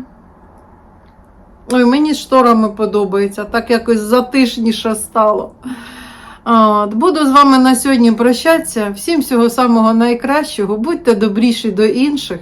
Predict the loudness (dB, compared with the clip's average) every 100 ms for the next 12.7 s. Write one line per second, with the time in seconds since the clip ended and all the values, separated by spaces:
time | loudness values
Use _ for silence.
0 | -14 -20 _ -6 -6 -8 -10 -6 -4 -2
1 | 2 4 4 4 2 0 2 0 -2 -2
2 | 0 2 4 4 2 -6 -20 _ _ -2
3 | 4 6 4 2 -2 0 0 0 -2 -2
4 | -2 -2 -4 -16 -20 -20 -16 -16 -4 0
5 | 2 2 0 -2 -4 -4 -4 -2 0 0
6 | 0 2 0 0 0 2 4 4 2 2
7 | 0 0 -2 2 2 4 2 0 -2 -2
8 | 0 0 2 4 4 2 2 0 2 2
9 | -2 -2 -2 -2 -2 -2 -2 -6 -10 -20
10 | -20 -20 -20 -20 -16 -6 -4 -4 -4 -4
11 | -4 -6 -4 -2 -2 0 0 4 2 2
12 | -4 -2 0 2 2 -2 -14